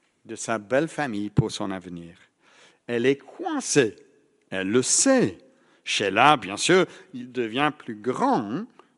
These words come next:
mais verset quatorze, elle ne lui était pas donnée en mariage. Et donc, elle concocte un plan pour coincer à son tour son beau-père.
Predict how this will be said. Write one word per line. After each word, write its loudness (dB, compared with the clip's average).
mais -4
verset -2
quatorze, -2
elle 4
ne -2
lui -2
était -2
pas 2
donnée 2
en 0
mariage. -6
Et -4
donc, -6
elle -6
concocte -4
un 0
plan 4
pour 0
coincer 2
à 0
son 0
tour -6
son -6
beau-père. -4